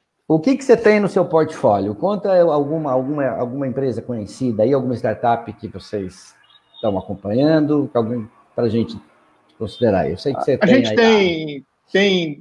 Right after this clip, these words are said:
Speaker 2: startups aí que têm se destacado bem, né? Ah, uma, uma startup que a gente, ah, aportou faz dois anos, se eu não me engano, é a Fofu,
Speaker 1: A
Speaker 2: né?
Speaker 1: Fofu.
Speaker 2: A, a Fofu, ela é um, um, um app,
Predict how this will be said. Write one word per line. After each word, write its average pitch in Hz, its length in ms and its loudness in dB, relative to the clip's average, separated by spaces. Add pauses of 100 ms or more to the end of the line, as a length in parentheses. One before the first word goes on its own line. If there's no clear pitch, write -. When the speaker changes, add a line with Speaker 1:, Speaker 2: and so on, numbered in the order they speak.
(140)
Speaker 2:
startups 190 680 2
aí 165 140 4
que 170 120 -10
têm 185 140 -2
se - 140 -8
destacado 160 680 0
bem, 135 360 -4
né? 123 580 -4 (460)
Ah, 127 520 2
uma, 175 420 0
uma 147 420 -2
startup 143 580 -2 (220)
que 139 80 -6
a 127 80 -6
gente, 135 420 -8 (400)
ah, 127 440 4
aportou 190 460 0
faz 175 540 0
dois 143 400 -2
anos, 170 560 0
se 143 80 -6
eu 139 40 -4
não 139 100 -4
me 135 100 -4
engano, 139 500 2 (380)
é 135 80 4
a 139 160 6
Fofu, 190 560 0 (560)
Speaker 1:
A 117 40 -12
Speaker 2:
né? 120 160 0
Speaker 1:
Fofu. 123 380 2
Speaker 2:
A, 147 500 -2
a 151 80 -2
Fofu, 262 400 0
ela 226 300 4
é 202 80 6
um, 208 140 0
um, 156 640 -10
um 139 220 0
app, 170 160 4